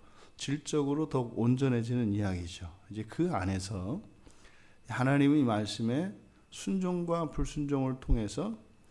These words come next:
참으로 하나님의 말씀이 그렇게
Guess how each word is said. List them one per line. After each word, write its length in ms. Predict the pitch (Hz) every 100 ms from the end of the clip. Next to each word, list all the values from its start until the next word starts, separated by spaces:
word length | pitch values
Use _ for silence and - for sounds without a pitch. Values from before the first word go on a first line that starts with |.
| - - - -
참으로 420 | - 202 208 202
하나님의 540 | 165 185 180 175 170
말씀이 480 | 135 117 113 135 123
그렇게 460 | - 123 117 98